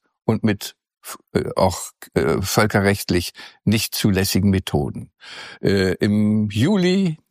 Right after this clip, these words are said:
vierundzwanzig hat der Internationale Gerichtshof, und das ist wesentlich, ein Gutachten erstellt, in dem er sagte, die gesamte Besatzung,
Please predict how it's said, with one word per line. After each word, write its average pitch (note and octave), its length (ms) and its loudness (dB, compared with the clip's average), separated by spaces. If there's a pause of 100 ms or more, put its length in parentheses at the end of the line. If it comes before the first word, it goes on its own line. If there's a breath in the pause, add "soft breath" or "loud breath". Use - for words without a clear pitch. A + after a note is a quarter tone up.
(880)
vierundzwanzig - 1120 -2 (420)
hat - 480 0
der F#2 680 2
Internationale A#2+ 840 4
Gerichtshof, A2 800 0
und G#2 100 2
das G#2 140 0
ist G#2+ 200 -2
wesentlich, G2+ 760 0 (440 loud breath)
ein G#2+ 360 0
Gutachten F2 640 -2
erstellt, A2 560 -2
in A#2 100 0
dem A2+ 180 0
er A#2 140 2
sagte, A2 540 0
die B2 300 -2
gesamte C#3+ 760 2
Besatzung, F#2+ 840 -2